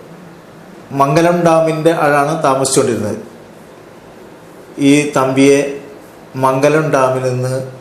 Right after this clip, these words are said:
വിളിച്ച്, കാറിൽ വിളിച്ചു വരുത്തുകയും അതിനുശേഷം ഈ ചന്ദ്രാപിന്നി കുളത്തിൻ്റെ അടുത്ത് ഒരാളൊഴിഞ്ഞ സ്ഥലത്ത്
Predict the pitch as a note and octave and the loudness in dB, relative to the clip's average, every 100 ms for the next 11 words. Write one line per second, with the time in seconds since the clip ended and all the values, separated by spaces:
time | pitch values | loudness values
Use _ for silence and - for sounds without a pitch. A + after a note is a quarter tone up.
0 | - - - - - C#3+ C3 C3 D3 C3+ | -20 -20 -20 -20 -14 -2 0 2 0 0
1 | B2 B2 A#2+ A#2 A#2 C#3 A2+ A#2 G#2+ G#2 | 0 0 -2 -4 -2 -2 -2 -2 -2 -2
2 | F#2 - - - - - - - - - | -6 -18 -20 -20 -20 -20 -20 -20 -20 -20
3 | - - - - - - - - - - | -20 -20 -20 -20 -20 -20 -20 -20 -20 -20
4 | - - - - - - D#3 F3 F#3 F3 | -20 -20 -20 -20 -20 -4 0 2 4 4
5 | F3 F#3 F#3+ - - - - - - D#3 | 2 0 -2 -8 -18 -20 -20 -10 2 4
6 | E3 E3+ D#3+ C#3 A2+ - D3 C#3 D3+ D3 | 6 4 2 0 -4 -2 -2 2 2 2
7 | D#3+ D#3+ E3 D3 C3+ D#3+ D3+ D3+ D#3 D3+ | 0 0 0 0 0 -2 0 2 2 0
8 | C3+ C3 C#3+ D3+ - C#3+ C3 B2 C3 C#3 | -2 0 2 2 0 0 0 2 2 0
9 | C3+ C3+ C3 B2 - | 0 -2 0 0 -2